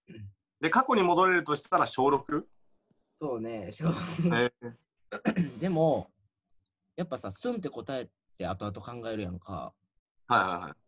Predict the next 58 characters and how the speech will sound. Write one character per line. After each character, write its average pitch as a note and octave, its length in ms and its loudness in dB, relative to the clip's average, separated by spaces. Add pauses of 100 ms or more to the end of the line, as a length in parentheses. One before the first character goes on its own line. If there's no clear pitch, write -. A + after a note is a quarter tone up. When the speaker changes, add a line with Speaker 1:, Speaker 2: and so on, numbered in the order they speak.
(160)
Speaker 1:
や B2+ 60 -16
っ - 20 -20
ぱ A#2 80 -14
小 C#3 240 -6
学 G#3 200 0
校 A#2+ 180 -6
六 F#2+ 220 -8
年 A#2 200 -12
生 F#2 240 -10
っ - 20 -10
て - 240 -14
一 G2 220 -10
番 D3 200 -8
楽 C3+ 180 -10
し - 80 -18
か - 120 -18
っ - 20 -16
た - 140 -18
ね。 F2+ 220 -12 (760)
Speaker 2:
え A#2 40 2
ー。 B2 640 6 (320)
Speaker 1:
う A2 60 -8 (100)
ん、 G2+ 60 -4
だ D#3 100 -6
か C#3+ 140 -6
ら D3 180 -4
戻 G#2+ 220 -6
り G#2 100 -10
た F#2+ 100 -8
い F2+ 40 -4
ん E2+ 60 -8
か D#2+ 80 -12
も E2 100 -10
し - 100 -16
れ - 60 -14
ん。 - 40 -20 (760)
Speaker 2:
は A2 100 2
あ G2 40 4
は F2+ 100 -2
あ - 280 -8
は - 60 -8
あ。 - 40 -18 (160)
Speaker 1:
で、 - 260 0
Speaker 2:
い A2+ 100 2
い - 20 0
じ F#2 80 2
ゃ E2+ 60 0
な D#2+ 60 -4
い D2 40 -6
で - 40 -12
す - 40 -10
か。 F#3 80 -4
Speaker 1:
一 F3 40 -2
番 E3 60 -8
最 B2 200 -8
初 G#2 160 -12
の G2 120 -8
ね、 F2 200 -10